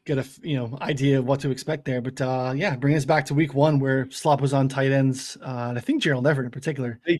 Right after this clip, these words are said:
Speaker 1: Uh,
Speaker 2: big
Speaker 1: Connor,
Speaker 2: tight
Speaker 1: any
Speaker 2: end
Speaker 1: thoughts
Speaker 2: guy.
Speaker 1: on, yeah, big tight end guy. We know
Speaker 2: Yeah,
Speaker 1: that
Speaker 2: since
Speaker 1: about you.
Speaker 2: middle school.
Speaker 1: <laughs>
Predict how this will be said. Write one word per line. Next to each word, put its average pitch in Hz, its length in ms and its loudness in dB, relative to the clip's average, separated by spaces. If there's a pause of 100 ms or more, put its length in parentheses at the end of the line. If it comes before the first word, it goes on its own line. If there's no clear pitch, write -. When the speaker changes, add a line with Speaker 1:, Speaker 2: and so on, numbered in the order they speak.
(140)
Speaker 1:
Uh, - 60 -2
Speaker 2:
big 190 100 8
Speaker 1:
Connor, 156 140 8
Speaker 2:
tight 147 80 10
Speaker 1:
any 135 80 8
Speaker 2:
end 117 60 2
Speaker 1:
thoughts 143 260 4
Speaker 2:
guy. 143 80 4
Speaker 1:
on, 135 200 0 (380)
yeah, 160 120 4
big 214 160 6
tight 151 200 4
end 135 160 0
guy. - 100 -6
We 139 140 0
know 131 120 4
Speaker 2:
Yeah, 120 60 6
Speaker 1:
that 117 100 0
Speaker 2:
since 123 160 -2
Speaker 1:
about - 20 -4
you. 120 40 -2
Speaker 2:
middle 156 180 6
school. 95 340 -4 (1040)
Speaker 1:
<laughs> 147 140 -2